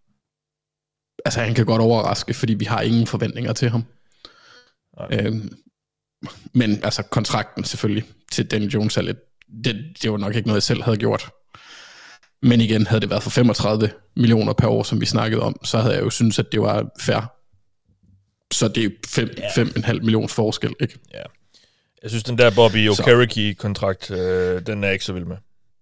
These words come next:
Speaker 2: Men de var
Speaker 1: Og
Speaker 2: ret,
Speaker 1: det er jo også
Speaker 2: øh,
Speaker 1: det.
Speaker 2: de var ret skåret på linebacker, så de skulle jo gøre et eller andet. Men, men i, i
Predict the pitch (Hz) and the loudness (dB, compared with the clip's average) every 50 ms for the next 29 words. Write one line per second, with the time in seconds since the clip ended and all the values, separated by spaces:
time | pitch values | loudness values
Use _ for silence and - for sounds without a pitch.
0 | _ _ _ _ _ _ _ - 104 101 98 113 110 117 117 120 117 117 110 113 | _ _ _ _ _ _ _ -4 -2 2 2 4 6 8 10 10 10 10 10 10
1 | 120 160 156 139 139 139 135 139 127 123 123 123 120 110 107 107 113 113 - - | 8 8 8 6 6 6 6 4 4 2 2 2 2 4 4 4 4 4 4 4
2 | - 110 113 110 120 101 101 101 101 98 101 95 92 90 90 - - 87 95 98 | 4 4 4 4 4 4 4 4 4 2 2 0 0 -2 -4 -6 -10 -10 -8 -8
3 | 95 - - 104 101 98 95 92 92 87 87 85 104 104 101 98 104 101 98 92 | -8 -8 -6 -4 -2 -2 -2 -2 -2 -4 -4 0 2 2 4 2 2 2 0 0
4 | 92 92 95 95 90 87 62 64 80 92 104 104 104 98 78 | 0 -2 -2 -4 -6 -6 -8 -8 -8 -6 -6 -6 -6 -8 -6